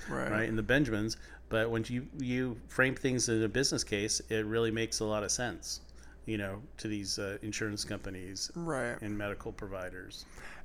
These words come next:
Speaker 1: Uh, you know, the thing that got, that really stood out to me as well, uh, when I was going back editing the podcast, listening through the, the interview prior to us recording this, was when she's like, "I never raise my voice,"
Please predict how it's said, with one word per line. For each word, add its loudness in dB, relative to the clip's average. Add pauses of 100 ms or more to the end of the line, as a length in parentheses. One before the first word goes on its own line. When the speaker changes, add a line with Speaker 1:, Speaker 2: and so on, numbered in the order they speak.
Speaker 1:
Uh, 6
you 8
know, 12
the 8
thing 8
that 10
got, 12
that 6
really 4
stood 4
out 8
to 0
me 0
as -2
well, 2
uh, 2
when -2
I 2
was 0
going 0
back 6
editing 2
the -2
podcast, 6
listening -2
through 0
the, 4
the -2
interview 2 (120)
prior 6
to 6
us 2
recording 2
this, 4 (680)
was 12
when 6
she's 6
like, 6
"I 6
never 4
raise 8
my 12
voice," 6